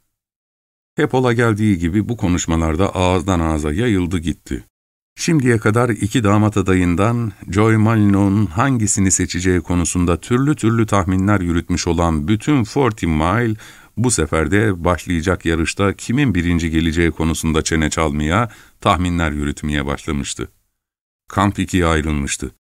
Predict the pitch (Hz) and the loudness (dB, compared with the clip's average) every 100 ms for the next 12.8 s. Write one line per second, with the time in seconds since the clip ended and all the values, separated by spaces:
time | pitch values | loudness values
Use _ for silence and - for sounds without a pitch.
0 | _ 101 101 - - 82 80 - 120 131 | _ -2 0 -2 -2 -2 -2 -2 -4 -2
1 | 104 95 110 87 85 82 80 82 80 117 | 0 2 2 2 0 0 0 0 -2 -2
2 | 107 82 80 95 104 87 85 85 78 73 | -2 -2 0 0 0 0 0 0 0 -2
3 | 76 80 73 - - 71 65 90 104 87 | -2 -2 -2 -6 -4 -6 -2 2 2 2
4 | 78 82 - 82 - 69 - 71 65 60 | 0 -4 -4 -6 -4 -6 -4 -4 -4 -8
5 | 62 _ _ _ _ - 98 110 123 139 | -12 _ _ _ _ 0 4 4 4 2
6 | 135 131 147 117 131 120 127 110 107 117 | 2 2 2 2 2 0 -2 -2 0 0
7 | 107 110 135 127 117 113 117 - 101 92 | 2 2 4 2 2 0 0 0 0 2
8 | 82 - 76 73 67 58 _ - - 160 | 0 -4 -4 -4 -4 -10 _ -10 -4 -2
9 | 165 135 147 147 127 - 135 101 101 120 | -2 -4 -2 -2 -2 -2 0 2 2 2
10 | 113 113 98 98 98 90 92 101 85 - | 2 2 2 4 4 2 2 0 0 2
11 | 98 78 98 92 92 123 107 92 90 - | 2 2 0 2 2 2 0 2 0 -2
12 | 85 80 73 69 73 71 65 | -6 -6 -4 -4 -2 -4 -4